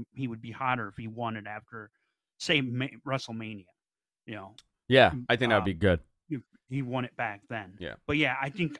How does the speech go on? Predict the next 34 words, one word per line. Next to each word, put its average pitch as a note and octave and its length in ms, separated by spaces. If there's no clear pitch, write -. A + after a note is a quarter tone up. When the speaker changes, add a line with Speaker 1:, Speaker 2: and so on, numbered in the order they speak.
Speaker 1:
I C#3+ 80
think D3+ 220
L D3 160
A C#3 60
Knight C3+ 200
would A2+ 100
just B2+ 200
elevate B2 440
that G#2 180
title. - 400
Speaker 2:
Judgment E3+ 380
Day E3+ 140
defeated D#3 400
the C#3 60
Brawling D3 520
Brutes. G3 840
And B2+ 360
A A3+ 180
J C#4 200
Styles G3 460
defeated G3+ 420
Jimmy G3+ 420
Uso C3 680
in B2 80
fifteen F3 520
minutes D3+ 220
and B2 100
fifty-five B2+ 440
seconds. D3+ 360
This D#3+ 360
is F#3+ 340
gearing E3 580
up C3+ 300
to, A#2+ 800